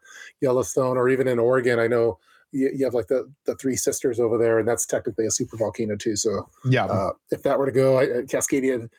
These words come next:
Speaker 1: Dispatch would be, uh, <laughs> in a world of hurt,
Speaker 2: Cascadia
Speaker 1: but
Speaker 2: Dispatch would be, you know,
Speaker 1: Be off
Speaker 2: we
Speaker 1: the
Speaker 2: would be
Speaker 1: map.
Speaker 2: off the air for a while. That would,
Speaker 1: Yeah.
Speaker 2: <laughs> that would be a thing.
Speaker 1: Yeah,
Speaker 2: Um,
Speaker 1: uh, uh, there's all sorts of movies that ha-, that make fun, fun things to think about. Like, <laughs> uh, one of, one of my, uh,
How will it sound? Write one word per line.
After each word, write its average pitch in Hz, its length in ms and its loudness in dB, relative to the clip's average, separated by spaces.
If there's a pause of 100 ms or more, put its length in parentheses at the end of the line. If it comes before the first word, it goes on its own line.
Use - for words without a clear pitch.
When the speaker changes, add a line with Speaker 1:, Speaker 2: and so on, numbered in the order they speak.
(200)
Speaker 1:
Dispatch 127 500 -2
would 120 120 -2
be, 123 200 2
uh, 117 140 0 (140)
<laughs> 180 160 -2
in 131 280 -2
a 127 60 0
world 131 240 0
of - 100 -2
hurt, 294 200 2
Speaker 2:
Cascadia 254 240 2
Speaker 1:
but 208 120 2
Speaker 2:
Dispatch 180 480 2
would 151 200 -2
be, 143 320 2
you 143 240 0
know, - 60 2
Speaker 1:
Be 147 80 4
off - 100 0
Speaker 2:
we - 80 2
Speaker 1:
the - 40 4
Speaker 2:
would 143 140 4
be 117 80 2
Speaker 1:
map. - 100 4
Speaker 2:
off 170 120 0
the 151 180 0
air 104 320 0
for 131 140 -2
a 120 80 2
while. 107 360 -2 (100)
That 180 180 2
would, 185 120 2
Speaker 1:
Yeah. 117 200 2 (340)
Speaker 2:
<laughs> - 320 -20
that 202 160 0
would 190 160 0
be 170 60 0
a 160 80 2
thing. 131 240 -2 (400)
Speaker 1:
Yeah, 147 180 4
Speaker 2:
Um, - 0 -
Speaker 1:
uh, 160 420 4 (380)
uh, - 120 -2
there's 165 220 0
all 190 120 2
sorts 190 240 0
of 147 60 0
movies 139 440 2
that 139 120 0
ha-, 135 180 2
that 156 240 0
make 151 260 -2
fun, 160 460 -2
fun 139 220 -4
things 123 180 -2
to 127 80 -4
think 143 160 -2
about. 127 240 0
Like, - 180 -4
<laughs> - 0 -
uh, - 140 -4 (320)
one 139 140 -4
of, - 120 -8 (460)
one 139 100 -4
of 131 60 -4
my, 127 180 2
uh, 117 220 2